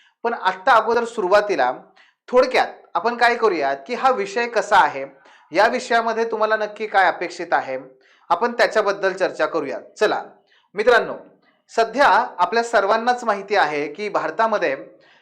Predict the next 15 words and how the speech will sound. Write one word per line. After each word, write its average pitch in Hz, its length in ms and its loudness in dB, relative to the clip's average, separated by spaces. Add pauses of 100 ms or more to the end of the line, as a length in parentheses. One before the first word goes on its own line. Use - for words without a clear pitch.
(160)
रामायण 180 760 2 (260)
किंवा 240 300 2 (280)
प्रभू 196 300 0
श्री 233 320 -6
रामचंद्र 220 760 2
यांच्याबाबत 208 640 2
असणारा 202 440 2
एकूण 196 380 -2 (460)
जो 208 100 2
काही 226 260 0
माहोल 208 380 2
आहे 135 300 0
किंवा 185 280 0
जे 208 200 2
भक्तिमय, 233 720 -4